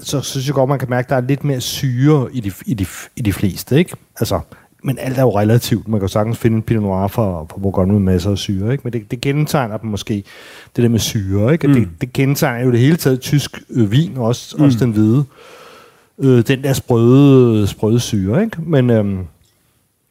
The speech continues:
Speaker 1: men det sjove er, at du kan sige, at anledningen til, at vi gør det her, det er selvfølgelig dels,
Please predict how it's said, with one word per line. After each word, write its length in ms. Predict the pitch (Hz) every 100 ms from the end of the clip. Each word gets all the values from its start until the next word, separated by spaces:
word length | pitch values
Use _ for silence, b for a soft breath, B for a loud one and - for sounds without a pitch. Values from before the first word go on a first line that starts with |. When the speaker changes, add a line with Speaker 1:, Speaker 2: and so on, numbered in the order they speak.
| -
Speaker 1:
men 100 | 135
det 100 | 123
sjove 300 | 151 170 208
er, 160 | 151 165 151 151
at 400 | 139 139 135 147
du 60 |
kan 60 | 139
sige, 160 | 202 196
at 60 | -
anledningen 640 | 143 202 196 143 113 110
til, 140 | -
at 80 | 131
vi 60 | 110
gør 180 | 123 120
det 80 | 117
her, 120 | 110 87 _ _ _ _ _ _ _
det 60 | 143
er 40 |
selvfølgelig 300 | 123 147 147
dels, 360 | 160 190 151